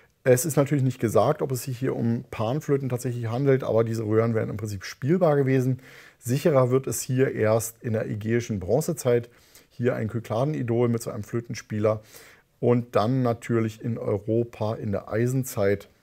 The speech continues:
äh, auf diesen, äh, bildlichen Darstellungen in der Situlenkunst,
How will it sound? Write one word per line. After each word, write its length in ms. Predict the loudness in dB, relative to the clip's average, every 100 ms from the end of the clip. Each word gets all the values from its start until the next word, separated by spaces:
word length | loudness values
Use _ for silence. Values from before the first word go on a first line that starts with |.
| -20 _ 0
äh, 200 | 4 4
auf 260 | 0 -4
diesen, 380 | -4 -4 -2 -4 -8 _ _ _
äh, 140 | -2 2
bildlichen 480 | 2 2 0 0 0
Darstellungen 580 | 0 0 -2 -2 -2
in 60 | -2
der 100 | -4
Situlenkunst, 960 | -4 -6 -2 -2 -2 -2 -2 -2 -8